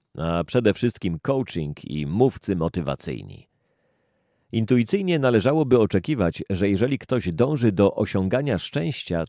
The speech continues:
to powinien być szczęśliwy. Tak jest w wielu obszarach naszego życia. Jeżeli jestem sportowcem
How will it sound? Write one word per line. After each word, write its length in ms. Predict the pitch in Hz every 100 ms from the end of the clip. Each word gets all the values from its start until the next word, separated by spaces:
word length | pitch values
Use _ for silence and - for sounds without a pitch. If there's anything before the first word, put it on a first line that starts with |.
| _
to 220 | 180 185 -
powinien 480 | 208 131 98 98 98
być 180 | 104 -
szczęśliwy. 800 | - 135 127 - 107 - - - _ _ _ _ _ _ _ _ _ -
Tak 140 | 202
jest 260 | 175 - 117
w 180 | 107
wielu 260 | 117 160 120
obszarach 460 | 113 - 101 80 87
naszego 360 | 82 90 78
życia. 400 | 73 69 - - _ _ _ _ -
Jeżeli 360 | 90 95 101
jestem 320 | 110 120 127 107
sportowcem 720 | - 98 113 107 - 71